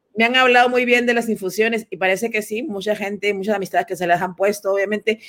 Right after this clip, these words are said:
no hay muchos lugares aquí en Miami, pero los lugares que hay, obviamente, son muy buenos, algunos de ellos,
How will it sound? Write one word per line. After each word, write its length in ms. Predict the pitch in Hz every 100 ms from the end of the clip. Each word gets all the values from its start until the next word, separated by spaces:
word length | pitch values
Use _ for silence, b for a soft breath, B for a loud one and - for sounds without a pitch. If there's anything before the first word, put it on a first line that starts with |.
| B B _
no 100 | 220
hay 80 |
muchos 300 | 254 269 302
lugares 400 | 240 202 220 226
aquí 220 | 175 - 190
en 80 |
Miami, 400 | 202 190 196 190
pero 180 | 160 165
los 140 | 165 175
lugares 340 | 165 185 226
que 160 | 226 185
hay, 160 | 208 214
obviamente, 540 | 180 180 190 196 180 b b b _
son 180 | - 196
muy 140 | 208
buenos, 340 | 190 202 196 -
algunos 340 | 160 160 208
de 180 | 202 202
ellos, 380 | 196 202 220